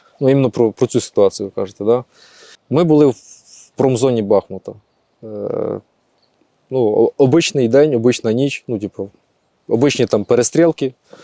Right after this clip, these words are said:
І ворог, е, попитався, типу, очередний раз, е, штурмануть наші позиції.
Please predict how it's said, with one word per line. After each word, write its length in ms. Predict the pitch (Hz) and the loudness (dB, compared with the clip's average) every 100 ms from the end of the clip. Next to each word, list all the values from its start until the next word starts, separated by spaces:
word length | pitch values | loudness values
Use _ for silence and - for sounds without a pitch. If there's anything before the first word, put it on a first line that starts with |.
| _ _ _ - | _ _ _ -4
І 440 | 120 120 117 110 98 113 _ _ - - - - | 0 4 4 4 0 -8 _ _ -20 -20 -20 -18
ворог, 560 | 110 127 139 120 - _ _ - | -2 2 4 2 -2 _ _ -20
е, 40 | 113 110 104 110 107 107 107 113 _ _ _ _ _ | -16 -12 -10 -10 -10 -10 -12 -18 _ _ _ _ _
попитався, 540 | 127 127 - 135 - | -2 0 0 0 -2
типу, 240 | 110 107 107 | -4 0 0
очередний 480 | 107 - 113 113 | 0 0 0 2
раз, 280 | 123 131 - - | 2 2 -2 -6
е, 200 | 101 104 | -2 -2
штурмануть 500 | - 113 113 117 110 | -2 0 2 0 0
наші 520 | 107 - 101 98 98 - | -4 -2 -2 0 0 0
позиції. 440 | 107 101 95 - | -2 -2 -6 -12